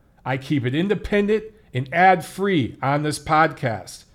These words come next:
and I don't ask you guys for a freaking dime. So my fee going forward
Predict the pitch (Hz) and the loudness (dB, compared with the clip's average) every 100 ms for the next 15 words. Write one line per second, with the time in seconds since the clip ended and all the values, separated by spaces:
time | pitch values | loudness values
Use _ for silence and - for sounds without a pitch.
0 | _ _ - 131 143 139 175 190 170 180 | _ _ -6 -2 0 2 2 4 4 4
1 | 175 165 147 147 147 143 - 127 123 - | 2 -2 4 6 4 2 -2 -2 -2 -2
2 | 143 143 131 110 131 117 104 92 - _ | -4 -4 -4 -2 0 0 -4 -8 -14 _
3 | _ - - - 139 131 165 226 - 220 | _ -20 -18 -4 -2 2 2 2 -2 -6
4 | 220 196 185 185 180 156 - 185 170 117 | -4 0 2 2 0 -2 4 6 6 4
5 | 92 | -2